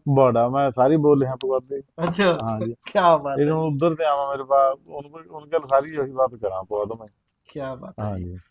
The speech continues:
Speaker 2: ਸੋ ਪੁਆਧੀ ਦੀ ਵੀ ਇੱਕ, ਅ, ਅਲੱਗ ਜੰਗ ਚੱਲ ਰਹੀ ਹੈ।
Speaker 1: ਹਾਂ ਜੀ, ਹਾਂ। ਪੁਆਧੀ ਤਾਂ ਇੱਕ ਵਾਰੀ ਤਾਂ ਜਮਾਂ ਹੀ ਖਤਮ ਕਰ ਦਿੱਤੀ।
Speaker 2: ਹੂੰ, ਹੂੰ।
Speaker 1: ਉਹ ਤਾਂ ਹੁਣ ਮਾੜੀ ਜੀ ਕਿ ਬਸ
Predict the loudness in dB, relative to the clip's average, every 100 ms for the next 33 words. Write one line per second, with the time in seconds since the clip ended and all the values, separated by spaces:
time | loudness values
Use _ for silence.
0 | _ -16 -2 4 4 4 -6 -6 -6 -6
1 | -6 -4 -4 -2 0 0 0 -6 -8 -8
2 | -6 -4 2 4 4 0 -6 -8 -10 -10
3 | -10 -6 -2 0 0 0 0 0 -6 _
4 | _ _ _ -2 0 0 0 0 2 2
5 | 0 0 -2 -4 -2 -2 0 4 4 4
6 | -2 -4 -4 -6 -10 -10 -8 -10 -8 -2
7 | -2 -2 -2 -2 -2 -4 -4 -2 0